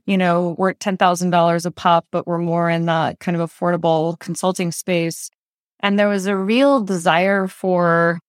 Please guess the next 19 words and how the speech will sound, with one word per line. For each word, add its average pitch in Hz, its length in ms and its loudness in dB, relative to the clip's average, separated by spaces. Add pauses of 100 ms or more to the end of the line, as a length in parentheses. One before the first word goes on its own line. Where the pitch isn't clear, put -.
(120)
a 175 60 -14
collaborative 180 460 0
workspace 170 720 -2
that 175 180 2 (180)
didn't 185 360 -6
feel 180 420 0
like 165 220 -2
an 160 80 -2
office - 280 -4
space. - 460 -8
It 151 80 -4
was 170 220 -2
this, - 340 -8 (460)
you 196 100 0
know, 175 320 2
kind - 180 -2
of 190 60 0
idea 175 680 2
of, 165 480 0